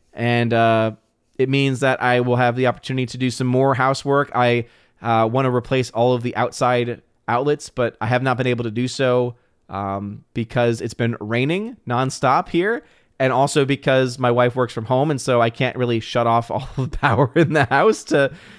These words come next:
to make sure it's safe. I, I try to find the individual switches to be able to turn off the outside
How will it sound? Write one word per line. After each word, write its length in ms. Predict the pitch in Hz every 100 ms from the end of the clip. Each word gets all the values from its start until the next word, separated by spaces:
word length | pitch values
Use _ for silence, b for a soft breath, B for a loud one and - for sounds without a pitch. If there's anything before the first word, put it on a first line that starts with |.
| B -
to 80 |
make 160 | 143 147
sure 180 | - 139
it's 140 | 127
safe. 240 | - 156 180
I, 200 | 139 139
I 20 |
try 320 | - - 226
to 100 | 277
find 380 | 208 170 156 147
the 80 | 143
individual 520 | 147 143 143 147 123
switches 640 | - 165 156 117 110 117 - -
to 100 | 120
be 160 | 117 117
able 160 | 113
to 100 | 110
turn 260 | - 120 117
off 200 | 117 113
the 100 | 117
outside 560 | 110 - 117 110 107